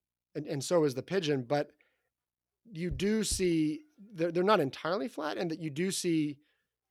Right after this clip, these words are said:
two, like, there is that flip or that change of perspective. And there's also the way in which they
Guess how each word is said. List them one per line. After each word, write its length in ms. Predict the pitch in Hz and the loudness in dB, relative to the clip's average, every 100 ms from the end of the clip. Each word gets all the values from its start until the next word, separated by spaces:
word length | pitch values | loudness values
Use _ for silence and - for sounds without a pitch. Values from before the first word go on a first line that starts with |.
| _ _ | _ _
two, 380 | - 214 196 151 - | -2 2 2 -2 -6
like, 200 | 156 131 - | -8 -8 -2
there 180 | 160 | 6
is 140 | 185 160 | 6 6
that 220 | 160 - - | 2 -2 -2
flip 260 | 180 156 | 0 0
or 60 | 143 | 0
that 180 | 135 - | -2 -2
change 300 | 165 160 131 | 0 0 -2
of 100 | - | -6
perspective. 680 | 120 - 139 139 233 240 _ _ _ _ _ _ _ _ _ | -8 -4 -4 0 -2 -2 _ _ _ _ _ _ _ _ _
And 380 | 175 165 151 147 | -4 0 0 0
there's 180 | 156 143 | 0 2
also 320 | 165 170 175 | 2 2 0
the 80 | 151 | 0
way 280 | 143 147 143 | 0 2 2
in 120 | 135 | 0
which 320 | 135 135 - | -2 -4 -4
they 580 | 143 135 131 127 123 120 | -2 0 0 0 -2 -6